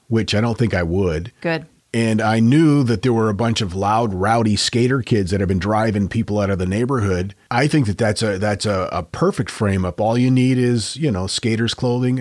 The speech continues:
Speaker 1: and a stool sample.
Speaker 2: So D N A evidence. Uh, there was a bunch recovered from the crime scene. Uh, the killer had type A blood,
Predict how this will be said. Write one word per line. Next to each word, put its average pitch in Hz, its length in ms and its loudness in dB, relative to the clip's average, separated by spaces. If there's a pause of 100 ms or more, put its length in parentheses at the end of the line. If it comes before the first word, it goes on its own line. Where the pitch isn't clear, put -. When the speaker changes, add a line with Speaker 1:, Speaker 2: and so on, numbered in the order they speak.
(160)
Speaker 1:
and 113 500 -6
a - 80 -8
stool 294 380 -2
sample. - 520 -4 (200)
Speaker 2:
So 294 220 0
D 311 200 2
N 320 140 2
A 185 140 2
evidence. - 680 -4 (640)
Uh, 151 500 0 (120)
there 185 260 0
was 196 500 0
a 175 80 0
bunch 190 480 0
recovered 185 560 -2
from 175 340 2
the 170 60 2
crime 202 400 2
scene. 156 380 -2
Uh, 170 320 0
the 170 80 -6
killer 202 240 0
had 202 240 0
type 175 260 0
A 233 120 2
blood, 180 420 0